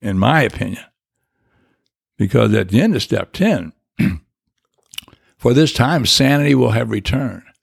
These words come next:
We will seldom be interested in liquor. If tempted, we recoil from it as though a hot flame."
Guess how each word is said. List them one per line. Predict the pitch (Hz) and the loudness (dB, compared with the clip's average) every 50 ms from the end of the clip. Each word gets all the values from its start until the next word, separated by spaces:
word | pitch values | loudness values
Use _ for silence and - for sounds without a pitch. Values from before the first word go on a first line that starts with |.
| _ _ _ _ _ _ _ _ _ _ | _ _ _ _ _ _ _ _ _ _
We | 117 117 113 | 2 2 2
will | 110 110 | 2 0
seldom | 98 - - 156 143 143 147 143 143 139 | 0 2 2 4 4 4 4 2 0 0
be | 127 127 127 127 | 2 2 2 2
interested | 131 131 135 135 - 131 110 - - - - - | 2 0 0 0 -4 -6 -6 -4 -6 -6 -6 -6
in | - 98 | -6 -6
liquor. | 95 98 104 - - - - - | -4 -4 -4 -6 -8 -10 -2 -2
If | 107 113 113 - | -2 -2 0 0
tempted, | - 135 135 127 123 - - 127 | 0 0 0 0 -2 -4 -2 0
we | 117 107 | 0 0
recoil | 104 101 104 104 - 120 123 123 113 113 | 0 -2 -4 -4 -4 -2 -2 -2 -2 -2
from | - - 127 113 113 | -2 -2 0 0 0
it | 113 | 0
as | 107 101 | 0 0
though | - 127 120 110 110 | 0 0 0 0 0
a | 101 | -2
hot | 92 104 107 107 107 - | -2 -4 -4 -6 -6 -8
flame." | - - 117 110 104 104 104 - | -10 -8 -8 -6 -6 -8 -8 -10